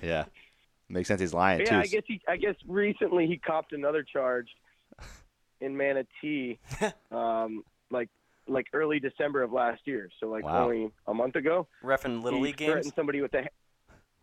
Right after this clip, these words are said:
Speaker 2: no, he threatened somebody with a hammer, but close enough. You know, he's, he's a super, <laughs> super good guy.
Speaker 1: Wow, yeah, sounds like a real, real class guy. So, um,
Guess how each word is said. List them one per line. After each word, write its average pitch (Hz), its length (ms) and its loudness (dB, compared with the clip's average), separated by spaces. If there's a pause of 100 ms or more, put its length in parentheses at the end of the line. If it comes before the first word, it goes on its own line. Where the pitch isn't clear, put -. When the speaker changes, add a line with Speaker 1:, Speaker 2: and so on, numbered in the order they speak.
(180)
Speaker 2:
no, 226 320 2
he 185 80 -2
threatened 196 400 -6
somebody 185 300 -6
with 170 120 -10
a 165 60 0
hammer, 160 400 -6
but 143 180 -12
close 165 260 -4
enough. 139 380 -4
You 127 120 -8
know, 127 200 -2
he's, 170 140 8
he's 156 300 4
a 170 40 4
super, 165 380 0
<laughs> 175 60 4
super 175 200 -2
good 156 160 -4
guy. 139 380 0 (320)
Speaker 1:
Wow, 90 280 8
yeah, 98 300 6
sounds 104 320 2
like 104 140 0
a 92 240 6
real, 104 320 6
real 101 200 6
class 98 320 6
guy. 87 300 4
So, 76 340 -2 (640)
um, 85 580 6